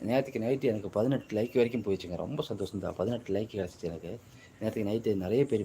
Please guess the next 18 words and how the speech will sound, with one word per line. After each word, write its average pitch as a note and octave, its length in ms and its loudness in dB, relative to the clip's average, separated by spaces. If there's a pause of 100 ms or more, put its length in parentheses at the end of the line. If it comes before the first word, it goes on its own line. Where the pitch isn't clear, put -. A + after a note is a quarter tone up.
பேசினாங்க. F2 380 -4 (520)
அதே G2 180 2
மாதிரி A#2 200 6
தான் B2 140 4
இப்பவும் D#3 360 0 (1400)
நிறைய G2 280 4
பேர் B2 260 4
லைவுக்கு A2 320 4
வராங்க, G#2 320 4
ஆனா G2+ 160 0
யாரும் F#2+ 320 0
பேசுறது A2 440 2
இல்ல. - 140 -14 (360)
அதான் G2+ 280 -2
என்னன்னு B2+ 280 2
தெரியல. F#2 340 -2 (380)
சரி B2+ 160 2
பரவாயில்லைங்க, A#2 640 4